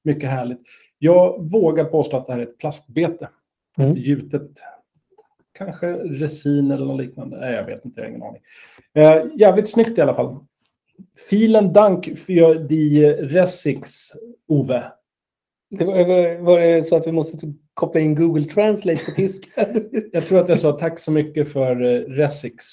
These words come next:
Speaker 1: Skitsnyggt bete. Gå in och kika. Rapid
Speaker 2: Yes.
Speaker 1: Resix från Artbait.
Speaker 2: Ja.
Speaker 1: Nu har du lovat väldigt mycket inför ditt betesval.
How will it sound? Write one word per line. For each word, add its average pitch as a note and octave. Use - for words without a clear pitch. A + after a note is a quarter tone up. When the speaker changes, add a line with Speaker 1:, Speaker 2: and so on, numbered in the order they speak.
Speaker 1:
Skitsnyggt F#3+
bete. -
Gå D#3
in G#3+
och G3+
kika. -
Rapid F3
Speaker 2:
Yes. B2+
Speaker 1:
Resix D3+
från B2+
Artbait. B2+
Speaker 2:
Ja. -
Speaker 1:
Nu C4+
har A3
du G3
lovat F#3
väldigt F3
mycket F#3
inför G#3+
ditt A#3
betesval. C3+